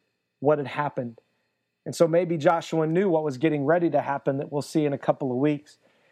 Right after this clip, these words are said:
You see, the word Joshua, the name Joshua means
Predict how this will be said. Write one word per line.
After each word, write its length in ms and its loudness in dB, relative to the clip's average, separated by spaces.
You 80 -2
see, 280 0
the 80 6
word 320 2
Joshua, 640 2
the 120 0
name 320 0
Joshua 600 0
means 680 -2